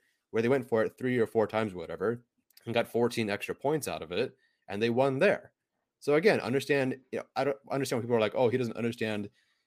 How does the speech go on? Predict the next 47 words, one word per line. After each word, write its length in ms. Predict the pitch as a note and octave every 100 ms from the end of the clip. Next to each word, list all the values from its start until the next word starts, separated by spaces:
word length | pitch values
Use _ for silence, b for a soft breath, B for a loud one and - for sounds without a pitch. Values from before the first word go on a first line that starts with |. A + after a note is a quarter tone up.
| -
you 80 | G#2+
know, 180 | F#2
his 220 | - A2 F#2+
team, 560 | - C3 A#2 A2+ A2
or 140 | G2 G#2+
he 100 | G#2
doesn't 180 | G#2
understand 280 | G2+ G2+ G#2
the 40 | G2
human 300 | - A2+ F#2+
element." 380 | G2+ G2 F#2 - _ _
Yeah, 140 | A#3+ C#4+
he's 180 | A#2+
understanding 440 | - D#3+ E3+ C#3 A2
it 60 |
at 100 | -
every 260 | A#2 C#3+ B2+
level 260 | B2+ D3 F#2
right 220 | E2 D2+
now. 240 | D#2 - _ _ _
Let's 180 | E2+ -
go 220 | G#2+ A#2
even 200 | C#3 D3+
more, 500 | D3 E3 G3+ E3 - -
more 300 | B2 D3 F#3
narrow. 440 | A#2 E2 D#2 E2 - _ _ -
Up 200 | A#2 A#2+
until 280 | D#3 D3 C#3+
that 260 | C3 -
point 340 | - E3 B2+ -
in, 240 | G#2+ A#2 A#2+
in 80 |
this 180 | A2+ G#2+
game, 420 | - E3+ G#2+ A#2 A#2+ _ _ -
the 60 |
Chargers 300 | - B2 B2+
were 100 | G2+
sixth 380 | - - D3 -
in 80 | A2+
E 120 | A2
P 180 | - G2
A 80 | F#2+
per 120 | F2+
play 340 | - F2 F#2 -
on 160 | F#2+
fourth 340 | G2+ G#2+ G#2 -
down 420 | D#2 D#2+ G#2